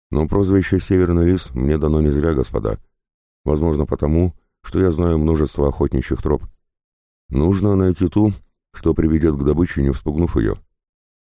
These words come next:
Он обратился к одному из офицеров связи.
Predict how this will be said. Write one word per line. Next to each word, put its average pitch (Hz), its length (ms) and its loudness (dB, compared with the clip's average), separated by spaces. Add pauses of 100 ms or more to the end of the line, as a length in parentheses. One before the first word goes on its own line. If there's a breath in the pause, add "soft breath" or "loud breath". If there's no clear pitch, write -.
(300)
Он 123 160 2
обратился 104 520 0
к - 80 -6
одному 78 300 2
из 71 120 2
офицеров 69 440 0
связи. 55 360 -2